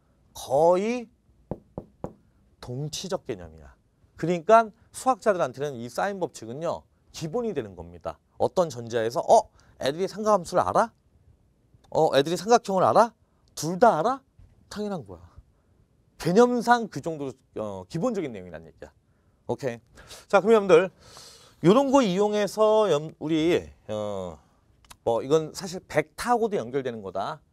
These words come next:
대신 맛은 좀 보자고. 맛은 좀 보자고. 자, 여러분들, 정리가 중요한 건 아닌데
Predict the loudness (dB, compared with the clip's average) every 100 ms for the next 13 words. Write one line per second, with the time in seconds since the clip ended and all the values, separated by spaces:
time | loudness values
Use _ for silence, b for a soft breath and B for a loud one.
0 | _ _ -10 -10 0 0 0 -6 -10 -10
1 | -8 -10 -12 -12 -16 -20 -4 -4 -4 -12
2 | -12 -8 -6 -6 0 2 2 b b b
3 | b -2 0 0 -2 -2 4 6 6 4
4 | -2 0 -2 0 0 0